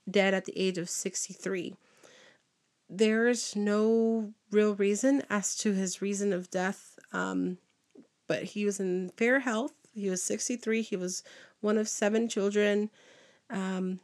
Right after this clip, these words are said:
so it at least makes you think about the pattern that happened to many of the scientists,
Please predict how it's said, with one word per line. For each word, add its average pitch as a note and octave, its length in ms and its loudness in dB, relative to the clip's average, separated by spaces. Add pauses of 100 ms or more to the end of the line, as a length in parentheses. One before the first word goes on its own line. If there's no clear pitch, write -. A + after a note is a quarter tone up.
(140)
so - 260 -2
it G3+ 120 0
at F#3+ 200 -2
least A#3+ 420 -4
makes A3 340 0
you G#3 60 -4
think G3 320 -2
about F#3 280 -2
the F#3 80 -6
pattern F#3 540 -2
that - 160 -4
happened F#3 500 -2
to F#3+ 120 -6
many F#3 320 0
of F3 100 -2
the F#3 100 -8
scientists, F#3+ 920 -2